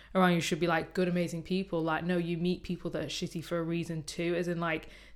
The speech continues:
they may teach you something, or you might have people in your life that, I don't know, are a bit harsh on you or something, but, like, they're your teachers too. Like, everyone's there for a reason, but there may also be people that don't vibrationally match with you and feel out of alignment. The relationships feel hard, they feel draining.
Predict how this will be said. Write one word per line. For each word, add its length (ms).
they 120
may 160
teach 400
you 60
something, 520
or 140
you 140
might 180
have 160
people 240
in 100
your 120
life 260
that, 240
I 60
don't 100
know, 80
are 80
a 60
bit 100
harsh 320
on 60
you 40
or 40
something, 300
but, 120
like, 280
they're 220
your 220
teachers 500
too. 340
Like, 180
everyone's 300
there 140
for 140
a 40
reason, 340
but 240
there 120
may 200
also 240
be 100
people 300
that 240
don't 260
vibrationally 540
match 300
with 160
you 180
and 100
feel 240
out 140
of 100
alignment. 520
The 80
relationships 540
feel 320
hard, 320
they 100
feel 280
draining. 600